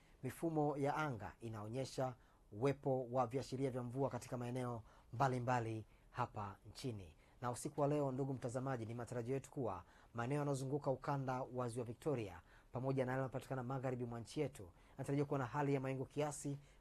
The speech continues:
mvua inayoambatana na ngurumo za radi katika maeneo machache. Maeneo ya nyanda za juu kusini magharibi, mkoa wa Ruvuma, pamoja na maeneo ya nyanda za juu kaskazini mashariki,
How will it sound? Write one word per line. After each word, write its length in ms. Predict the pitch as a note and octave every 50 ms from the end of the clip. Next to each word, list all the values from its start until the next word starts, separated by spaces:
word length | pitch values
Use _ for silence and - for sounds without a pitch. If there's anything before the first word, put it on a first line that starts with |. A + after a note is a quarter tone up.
| -
mvua 300 | G#2 G2+ G#2+ A#2 C#3 C#3
inayoambatana 420 | C3+ C#3 C#3 C3+ B2 - C#3+ C3+ C3
na 40 | B2
ngurumo 220 | A#2+ C3 C3+ C3
za 140 | B2 A#2 B2+
radi 360 | C3 C3+ C3 A#2+ A#2+ A#2 A#2 - - - - - -
katika 560 | C3+ B2 - D3 B2+ - - A2 G#2+ G#2 G#2 G#2+
maeneo 420 | A2 G#2+ G#2+ G#2 A2 G#2+ G2+ F#2+ F#2 F#2 F#2+ - - -
machache. 560 | G#2+ A2 - C#3+ B2 - - - E2 D#2+ - - - - - - -
Maeneo 280 | B2+ C3+ D3 D#3 D#3+
ya 80 | D#3 D3
nyanda 520 | C#3 D3+ D#3 D3+ D3 C3+ C3+ C3 C3 -
za 160 | B2 A#2+ B2+ A#2
juu 240 | A2 C3 D3 C#3 B2+
kusini 360 | - - B2+ - - A#2+ A#2
magharibi, 560 | A#2+ C3+ C#3 B2 A#2 G#2 F#2+ F#2 F#2+ F#2 F2+ - - - - - -
mkoa 260 | G2 - - C3 B2+
wa 80 | A#2+ A#2
Ruvuma, 540 | A2+ A2 G2+ C3+ C#3+ C#3+ C#3 C#3 C#3 C#3 C#3+ - - - - -
pamoja 580 | B2+ B2 C3+ C#3 C#3 B2 A#2 C3+ C3 C3 B2
na 100 | B2+ C3
maeneo 360 | B2+ B2+ B2+ B2+ C3 C#3 C3+ C3
ya 60 | C3
nyanda 500 | B2 C3 C3+ C3+ C3+ B2 A#2+ B2 B2 A2
za 180 | A#2 - B2 A#2
juu 360 | A#2 A2+ C3+ B2+ B2+ B2+ A#2+ - - - - -
kaskazini 440 | - A#2+ - - B2+ A2+ A#2 A#2+ A2+
mashariki, 560 | B2+ C3+ - - C3+ C3 B2 - C3 B2